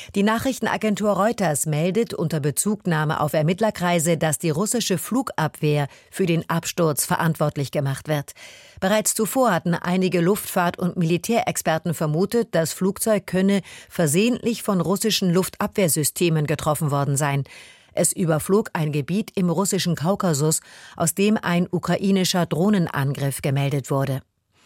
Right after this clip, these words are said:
Die russische Zivilluftfahrtbehörde Rosaviatsia erklärte hingegen, vorläufige Informationen deuteten darauf hin, dass die Maschine wegen eines Notfalls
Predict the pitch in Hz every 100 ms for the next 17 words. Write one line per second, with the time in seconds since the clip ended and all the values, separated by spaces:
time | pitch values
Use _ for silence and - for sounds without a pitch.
0 | - - - - - 165 196 - 247 -
1 | 233 - 190 147 214 233 190 214 - 196
2 | 170 - 165 170 180 175 180 - - 156
3 | 180 - 170 160 156 165 - - 220 233
4 | 220 220 220 226 226 214 196 208 196 -
5 | - - - 214 233 247 254 247 247 208
6 | 170 190 165 156 - 196 220 208 160 143
7 | 170 196 220 185 170 160 156 151 - 185
8 | 226 185 - 175 160 151 202 202 208 180
9 | 185 185 165 165 143 170 208 - 190 156